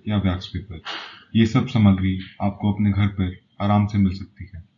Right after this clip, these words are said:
पहला चरण है डब्बे में प्रकाश आने के लिए एक छेद करना।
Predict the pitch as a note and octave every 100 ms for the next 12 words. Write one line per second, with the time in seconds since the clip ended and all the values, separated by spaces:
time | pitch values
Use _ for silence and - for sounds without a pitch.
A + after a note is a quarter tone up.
0 | _ _ _ _ - _ _ _ _ _
1 | _ _ _ _ _ _ _ _ _ _
2 | _ _ _ _ _ _ - - A2 B2
3 | C#3 B2+ G2+ F#2+ F2+ E2+ - _ _ _
4 | _ F#2+ G2+ A#2 A2+ F#2 F2+ - - G2
5 | G#2+ G#2+ - - - G2+ G2+ G2+ F2 E2
6 | E2 _ _ _ G#2 G#2+ - F2+ - -
7 | F#2+ D2